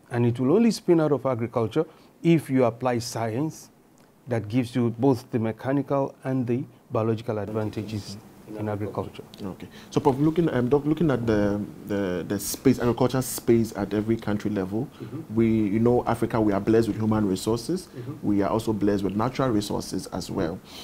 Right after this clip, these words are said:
Speaker 2: But how do we ensure that we're able to harness these two key resources that we have to promote agriculture on the continent?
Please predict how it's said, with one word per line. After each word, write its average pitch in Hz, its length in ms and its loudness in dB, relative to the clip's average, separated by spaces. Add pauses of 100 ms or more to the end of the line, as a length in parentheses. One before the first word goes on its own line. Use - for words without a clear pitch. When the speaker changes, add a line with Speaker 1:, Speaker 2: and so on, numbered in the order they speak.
(160)
Speaker 2:
But 104 100 -4
how 135 200 4
do 139 120 6
we 131 440 8 (260)
ensure 104 340 0
that 113 100 4
we're 113 120 6
able 120 160 2
to 107 120 -6
harness 113 400 0
these 131 220 6
two 120 320 2
key 123 240 2
resources 110 460 2
that 104 180 -2
we 101 100 0
have 95 260 -4 (320)
to 135 100 2
promote 107 460 -2
agriculture 101 520 -4
on 98 120 -4
the 92 80 -4
continent? 92 500 -6